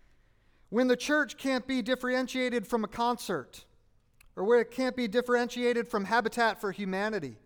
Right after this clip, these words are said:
where the church can't be told the difference between a community center and a Christian church, where you don't know the difference between a church, nonprofit organization,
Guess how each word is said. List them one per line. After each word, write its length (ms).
where 120
the 120
church 340
can't 240
be 140
told 320
the 80
difference 400
between 320
a 20
community 420
center 480
and 100
a 40
Christian 600
church, 720
where 80
you 80
don't 160
know 100
the 100
difference 380
between 360
a 60
church, 380
nonprofit 560
organization, 840